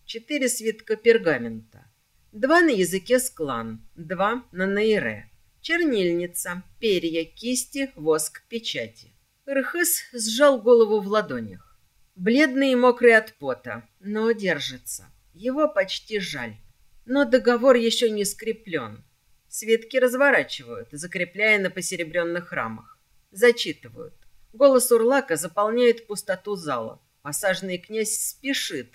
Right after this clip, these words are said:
и это тоже заметно. Или лишь кажется, что заметно. Вот Бракаар на всех четырех экземплярах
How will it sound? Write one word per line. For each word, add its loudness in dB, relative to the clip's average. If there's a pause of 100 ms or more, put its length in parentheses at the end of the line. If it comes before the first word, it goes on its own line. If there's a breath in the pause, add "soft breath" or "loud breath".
и -12
это 6
тоже -4
заметно. -6 (420)
Или 0
лишь -2
кажется, -6
что -4
заметно. -6 (1040)
Вот -2
Бракаар 2
на 2
всех -4
четырех -4
экземплярах -4